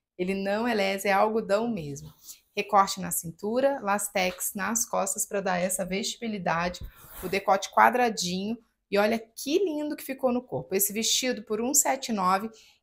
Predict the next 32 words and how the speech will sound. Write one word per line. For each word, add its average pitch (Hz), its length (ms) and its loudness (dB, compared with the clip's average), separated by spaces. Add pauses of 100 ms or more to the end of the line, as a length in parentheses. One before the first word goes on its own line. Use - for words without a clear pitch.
e 196 80 2
ele 214 180 8
veste 220 540 2
aí 214 140 2
mais 220 260 0
ou 226 60 -4
menos 220 180 -2
até 214 180 -2
um 240 80 -4
tamanho 240 320 -4
quarenta 220 320 0
e 226 120 0
oito. - 320 -10 (840)
Gente, 170 320 -2
sucesso - 800 4
total, 262 540 6
saia 247 680 6 (260)
nesse 220 440 2
tom, 190 420 4
né? 180 360 -2 (220)
Um 185 140 -6
tom 185 180 0
mais 185 360 0
cru. 185 420 -2 (300)
Essa 180 180 -2
saia 214 320 6
em 226 180 0
linho, 214 400 -2 (360)
que 214 160 4
ela 185 200 8
é 170 220 4
evasê, 214 680 4